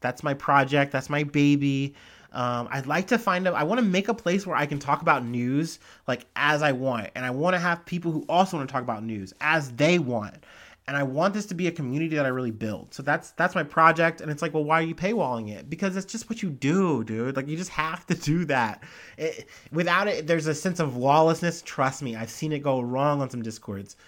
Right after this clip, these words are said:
Um, and then also, that's business, baby. Um, and then also, there's a Newsy Roll Call. So, um, I shout out the Newsies every month.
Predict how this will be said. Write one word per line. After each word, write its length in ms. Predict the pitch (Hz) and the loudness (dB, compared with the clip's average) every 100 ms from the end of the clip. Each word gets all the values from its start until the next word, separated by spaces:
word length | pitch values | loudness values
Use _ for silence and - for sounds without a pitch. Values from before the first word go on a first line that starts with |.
| - - - - | -20 -20 -20 -8
Um, 560 | 139 135 139 131 135 - - | -4 -2 -2 -2 -6 -10 -6
and 160 | 190 208 | -2 -2
then 120 | 208 | 0
also, 340 | 220 226 160 | -2 -2 -4
that's 260 | - 190 151 | -2 -2 -4
business, 400 | 117 180 147 95 | 0 2 2 -4
baby. 640 | 101 - 123 131 170 220 - - - - - - | -2 2 2 2 -2 -8 -16 -20 -20 -20 -16 -2
Um, 840 | 139 143 143 143 139 170 135 139 175 | 4 6 6 6 6 4 4 2 -2
and 120 | 180 | -2
then 60 | |
also, 260 | 196 233 240 | 2 2 2
there's 200 | 208 202 | 0 0
a 20 | |
Newsy 240 | 208 220 214 | 0 0 2
Roll 260 | 220 233 | 2 2
Call. 440 | 226 127 82 - - - - _ | 0 -4 -6 -8 -18 -20 -20 _
So, 460 | - - 139 123 120 | -10 -2 0 0 0
um, 500 | 120 117 117 123 139 | 0 0 -2 -6 -10
I 100 | 135 | -6
shout 180 | - 160 | 0 2
out 80 | |
the 80 | 151 | 2
Newsies 320 | 143 165 175 | 0 0 0
every 180 | 151 131 | 0 0
month. 380 | 127 156 185 196 | 0 2 2 0